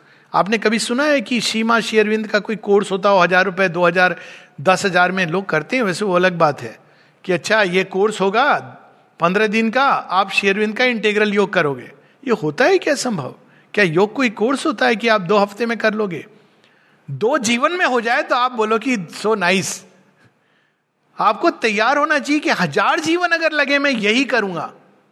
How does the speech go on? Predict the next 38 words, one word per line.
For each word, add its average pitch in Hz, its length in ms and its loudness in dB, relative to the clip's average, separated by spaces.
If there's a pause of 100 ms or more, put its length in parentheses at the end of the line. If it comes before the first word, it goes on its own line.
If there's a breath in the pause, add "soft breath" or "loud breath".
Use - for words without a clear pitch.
(960)
और 226 180 0
कुछ 269 220 0
करने 262 300 0
योग्य 220 320 2
नहीं 175 220 -2
है। 117 80 -8
वो 175 180 0
होती 277 280 2
परसिवरेंस 175 640 -4 (380 loud breath)
कि 330 100 2
जितने 311 540 0
भी 285 260 0
जीवन 302 340 0
मेरे 277 240 0
लग 202 200 0
जाएं, 160 300 -2 (960)
मैं 208 240 0
प्रस्तुत 226 400 0
हूं 262 100 0
और 254 100 2
तैयार 147 400 -2
हूं। - 140 -20 (1200)
जो 233 240 0
भी 285 140 0
कठिनाई 208 440 0
सामने 190 380 0
आए 180 160 2
मार्ग 160 280 0
में, 190 200 -4
मैं 220 220 -2
गिव 160 180 -2
अप 220 140 -2
नहीं 190 120 0
करूंगा। 147 320 0
ये 147 140 0
होता 170 240 2
है 151 60 2
परसिवरेंस। - 640 -12